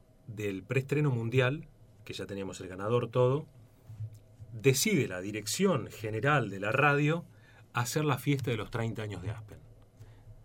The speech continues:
Y no pude viajar, porque tenía que estar ahí. Tenía que estar ahí conduciéndola, tenía que estar sí o sí recibiendo a los oyentes,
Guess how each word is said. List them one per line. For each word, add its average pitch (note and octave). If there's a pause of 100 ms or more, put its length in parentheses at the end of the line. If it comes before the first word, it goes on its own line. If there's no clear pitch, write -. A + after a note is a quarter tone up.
(1000)
Y C3
no D#3+
pude E3+
viajar, D#3 (920)
porque A2+
tenía B2+
que C3+
estar D3+
ahí. D3 (760)
Tenía A#2+
que A#2
estar C3+
ahí C3+
conduciéndola, D3
tenía G#2
que G2
estar B2
sí B2
o B2
sí C#3+ (380)
recibiendo A2
a -
los G2+
oyentes, C3+